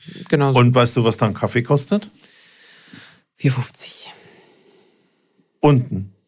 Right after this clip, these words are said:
Speaker 2: Niveau. Ah ja.
Speaker 1: <laughs>
Speaker 2: Du kannst auch für
Speaker 1: <clears throat>
Speaker 2: bunte Getränke neun Euro fünfzig oder zwölf Euro pro Glas bezahlen.
Speaker 1: Ja.
Speaker 2: Äh, es ist also einfach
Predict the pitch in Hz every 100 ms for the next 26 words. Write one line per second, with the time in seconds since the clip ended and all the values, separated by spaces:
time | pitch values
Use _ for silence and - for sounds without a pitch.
0 | - 120 95 98 92 - - - - -
1 | - - - 107 147 151 - 139 139 147
2 | - - _ - 123 127 117 - - 117
3 | - - 113 110 107 110 131 123 - _
4 | _ 135 127 123 123 117 120 123 120 113
5 | 117 113 107 - 143 151 127 110 107 127
6 | 151 156 113 98 95 113 104 110 185 -
7 | 98 - 107 110 143 156 - 156 151 -
8 | - _ 123 113 110 123 - 127 - 110
9 | 120 - - 117 135 139